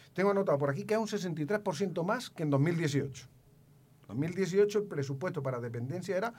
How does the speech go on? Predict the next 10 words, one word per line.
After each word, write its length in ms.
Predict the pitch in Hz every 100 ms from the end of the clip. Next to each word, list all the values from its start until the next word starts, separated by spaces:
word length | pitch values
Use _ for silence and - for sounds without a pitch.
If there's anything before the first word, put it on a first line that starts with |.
| - -
setecientos 600 | - 147 135 123 170 170
veintiséis 340 | 160 147 147
millones. 380 | 135 123 90 - - - - - - -
Sin 200 | - 143
embargo, 500 | 147 240 208 202 -
la 300 | 143 143 135
proporción 1080 | - 185 160 147 - 147 131 - 185 262 247
que 160 | - 202
se 100 | 170
invierte 880 | 156 147 151 185 160 135 101 82